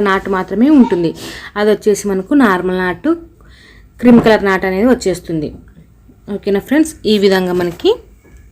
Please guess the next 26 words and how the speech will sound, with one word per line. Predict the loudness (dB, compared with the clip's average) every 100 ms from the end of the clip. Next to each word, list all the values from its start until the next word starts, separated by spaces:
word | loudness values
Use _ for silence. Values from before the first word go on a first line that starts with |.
| -20 _ _ _ _ _ _ -20 _ _ _ -2 2
ఈ |
విధంగా | 4 2 0 0
రావాలి, | -2 0 2 4
మనకు | 2 0 _ -20 -18 -4 0
బాగా | 0 -2
గుబ్బ | -2 0 0
మాదిరిగా | 0 0 0 0
రావాలి, | 0 2 2 2 -2 -20 -20 -20 _
కొంచెం | -4 -2 -2 -2
హై-, | -4 -10 _ _ _ _ -2
ఉబ్బెత్తుగా | 0 0 0 2 2
రావాలి. | 2 2 2 2 2 2 0 _ _ -4
ఆ | 0 2
విధంగా | 4 4 2
వచ్చినట్లయితే | 0 -4 -6 -4 -2 -2
మనకు | -2 -4 -4 0
బుట్ట | -2 0 0
అనేది | 2 2 0
కింద | -2 -2
కూర్చున్న | -4 -8 -2 0 0 -2
ఫి-, | -6 -6 _ -20 -20 _
ఫినిషింగ్ | -2 2 4 4
అనేది | 4 2
నీట్‌గా | 2 2 0 -2
ఉంటుంది. | -4 -2 -2 -2 -12
So, | _